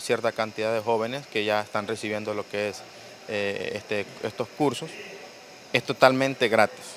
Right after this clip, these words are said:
El alumno no paga absolutamente nada porque son fondos, ¿verdad?, a lo que es del pueblo de Estados Unidos,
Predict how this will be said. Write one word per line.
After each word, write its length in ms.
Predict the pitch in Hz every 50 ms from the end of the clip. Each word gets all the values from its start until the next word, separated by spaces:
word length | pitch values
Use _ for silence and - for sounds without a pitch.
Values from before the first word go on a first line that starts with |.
| - - - - - - -
El 140 | 101 101 101
alumno 320 | 104 110 117 127 127 131
no 140 | 127 127 120
paga 280 | - - 123 123 123 120
absolutamente 760 | 120 - 120 113 120 120 117 117 113 113 117 113 107 - 104
nada 340 | 113 127 143 151 151 151 143
porque 320 | - - 107 - - 110
son 240 | 101 - 110 107 107
fondos, 380 | - 113 113 117 120 127 127 - - - - - - - - -
¿verdad?, 460 | 110 104 101 98 107 107 113 117 110
a 20 |
lo 120 | 104 98 -
que 120 | - 104
es 60 | 107
del 120 | 110 107 101
pueblo 340 | - - 110 107 107 110 107
de 40 |
Estados 340 | 104 - - 107 110 110 110
Unidos, 340 | 110 110 117 123 131 135